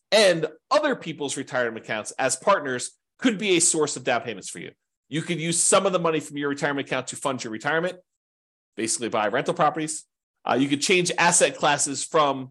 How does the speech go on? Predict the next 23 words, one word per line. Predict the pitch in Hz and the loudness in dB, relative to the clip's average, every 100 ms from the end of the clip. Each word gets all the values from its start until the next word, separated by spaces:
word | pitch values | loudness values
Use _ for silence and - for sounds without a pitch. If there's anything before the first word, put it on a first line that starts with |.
| - | -12
investing | 123 135 - 117 | -2 -2 -2 -4
in | |
stocks | - - 143 139 143 | -2 4 6 4 2
or | - | -4
bonds | 139 139 139 131 | 0 0 0 -4
or | 110 | -6
C | - 139 | -6 -4
Ds | 123 123 120 - _ _ | -2 -2 -2 -8 _ _
to | - 156 | -4 0
real | 135 135 | 2 2
estate. | - 98 - _ _ _ _ | 2 -4 -8 _ _ _ _
Many | - 139 330 285 | -6 0 2 2
cases, | - 180 165 156 127 | 2 4 4 2 0
you | 156 | -2
will | 151 | 0
need | 151 139 | -2 -6
to | |
change | 123 - 175 180 180 170 | -8 -4 -2 -2 -2 -4
your | 151 | -6
retirement | 147 147 139 131 | -4 -4 -4 -4
account | 135 131 - | -2 -2 -4
from | - 123 117 | -2 -2 0
a | 113 113 110 | 0 0 -2